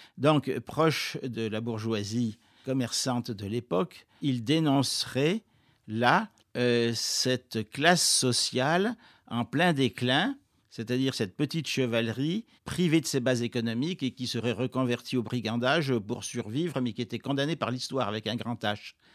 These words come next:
Euh, ça, c'est une résurgence de cette interprétation qu'on avait à l'époque des Lumières qui revient chez les historiens de l'art marxiste.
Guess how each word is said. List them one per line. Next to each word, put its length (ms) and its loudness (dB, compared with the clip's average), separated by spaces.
Euh, 100 -4
ça, 200 2
c'est 260 -2
une 260 0
résurgence 840 2
de 100 -4
cette 260 -4
interprétation 1040 -6
qu'on 180 -4
avait 200 -2
à 20 -2
l'époque 280 -4
des 120 -2
Lumières 420 -4
qui 120 -8
revient 340 -4
chez 140 -6
les 160 -4
historiens 320 -6
de 40 -2
l'art 120 -2
marxiste. 540 -10